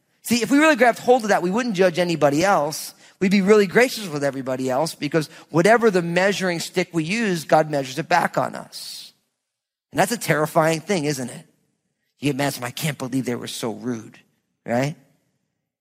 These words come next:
Do you ever notice if you say that? I always say that my sin looks terrible when you do it. You know?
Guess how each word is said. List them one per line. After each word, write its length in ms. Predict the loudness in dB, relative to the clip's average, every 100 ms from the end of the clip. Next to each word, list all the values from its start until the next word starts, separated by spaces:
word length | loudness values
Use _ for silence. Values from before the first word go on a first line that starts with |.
| -2
Do 80 | 0
you 0 |
ever 140 | 2
notice 340 | 2 0 -2
if 140 | -6 -10
you 120 | -12
say 260 | -8 -4 -2
that? 280 | 0 -2 -8 _ _ _ _
I 80 | 0
always 180 | 2 2
say 100 | -2
that 140 | -4
my 140 | -2 -4
sin 240 | -4 -6
looks 200 | -6 -10
terrible 460 | -12 -6 -6 -6 -8
when 120 | -6
you 120 | -6
do 180 | -4 -6
it. 220 | -8 -14 -20 _ _ _ _ _ _ _ _ _
You 140 | -2 2
know? 320 | 4 4